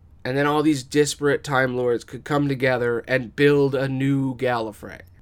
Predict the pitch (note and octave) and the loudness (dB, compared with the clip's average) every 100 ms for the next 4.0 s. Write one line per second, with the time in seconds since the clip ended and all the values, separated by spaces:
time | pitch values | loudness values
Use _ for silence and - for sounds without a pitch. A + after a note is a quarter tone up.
0 | - B2+ C#3 F3 E3 D3+ D3 C#3+ C#3 A2 | -14 -12 0 2 2 0 2 2 2 -2
1 | C3 C3 B2 B2+ C3+ C3+ C3+ B2 A#2 A#2+ | -2 -2 -2 0 2 0 -2 -2 0 -2
2 | A2+ - E3 E3 E3 - - A#2+ A2+ A2 | -2 2 4 4 2 0 -6 -4 -2 -4
3 | - A#2 A2+ A2+ B2+ C#3 C3+ B2+ B2 A#2+ | -4 -6 -4 -6 -2 -2 0 -2 -4 -8